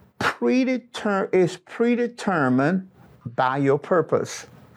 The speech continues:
I'm gonna say the exact same thing I just said,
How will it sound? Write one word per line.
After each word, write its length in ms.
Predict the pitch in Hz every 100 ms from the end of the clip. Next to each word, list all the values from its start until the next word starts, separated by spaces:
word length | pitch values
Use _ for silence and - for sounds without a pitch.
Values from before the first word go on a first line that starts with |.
| - - - -
I'm 200 | 151 208
gonna 260 | 208 202 175
say 420 | - - 180 180
the 320 | 151 143 131 -
exact 800 | 135 113 110 120 170 196 233
same 380 | - - 208 208
thing 300 | 202 151 139
I 100 | 139
just 320 | 143 160 180
said, 480 | - 139 104 113 -